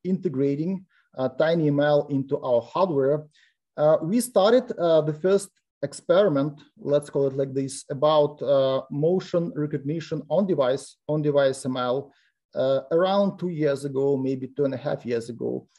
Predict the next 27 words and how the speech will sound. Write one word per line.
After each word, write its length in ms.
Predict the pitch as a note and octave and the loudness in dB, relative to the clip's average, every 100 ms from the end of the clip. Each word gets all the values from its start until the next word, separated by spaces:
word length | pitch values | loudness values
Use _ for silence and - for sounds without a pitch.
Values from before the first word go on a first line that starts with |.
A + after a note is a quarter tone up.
| _ | _
At 140 | D3 D3 | 0 2
that 200 | G3+ G3+ | 2 0
time, 540 | D#3+ D#3+ F3 G3 F#3 - _ - | -4 -4 -2 -2 -4 -10 _ -20
I 20 | - - | -12 -4
think 240 | F#3 F3 | -2 2
there 100 | D3+ | 2
was 240 | D3 D3+ C#3+ | 4 2 0
no 180 | E3+ | 0
tiny 340 | E3 D#3 C#3 C3+ | 0 0 0 0
M 120 | A#2+ | 0
L, 300 | C3+ C#3 C#3 | 0 0 0
maybe 220 | B2+ B2 | -2 -4
didn't 180 | C3+ A#2+ - _ _ | -8 -10 -12 _ _
hear 300 | _ A3 G3+ | _ 0 0
about 420 | D3+ C#3+ C#3 C3 C3+ | 0 0 0 0 0
tiny 220 | B2 B2 | -2 0
M 100 | A#2+ | -2
L. 320 | B2 B2+ - _ _ _ | -2 -4 -8 _ _ _
So 140 | D#3 | -4
we 120 | F#3 | 0
decided 400 | A#3+ A3 G3+ G3 | 0 4 4 4
to 100 | E3 F#3+ | 0 -2
implement 380 | G#3 G3 G3 F#3+ D3+ | -2 0 0 -2 0
our 200 | D3+ - | -2 0
own 360 | E3 F#3+ G3 F#3 | 0 2 0 -2
custom 580 | E3 D#3 D3+ - D#3 D3+ | -2 -2 -2 -4 -4 -2
code 460 | F#3 F#3 D3+ D#3+ | 0 2 0 -4